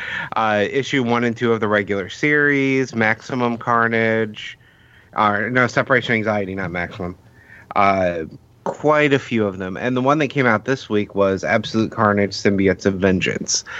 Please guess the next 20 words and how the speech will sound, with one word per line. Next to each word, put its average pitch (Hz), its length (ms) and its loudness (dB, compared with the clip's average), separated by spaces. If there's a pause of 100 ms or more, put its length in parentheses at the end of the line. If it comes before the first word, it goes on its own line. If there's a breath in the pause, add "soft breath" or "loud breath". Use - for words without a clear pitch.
(460 loud breath)
Uh, 92 440 4 (400)
when 143 180 4
I 139 60 4
read 143 320 2
the 160 80 0
preview 143 460 2
of 156 180 2
it, 170 140 0
it 117 100 2
mentioned 120 420 -2
Danny 117 260 0
Ketch. - 640 -8 (280)
So 110 80 2
I 101 100 4
was 101 140 -4
immediately 120 520 2
gonna 104 200 2
buy 85 200 0
it. - 140 -8 (680 loud breath)
And 113 420 2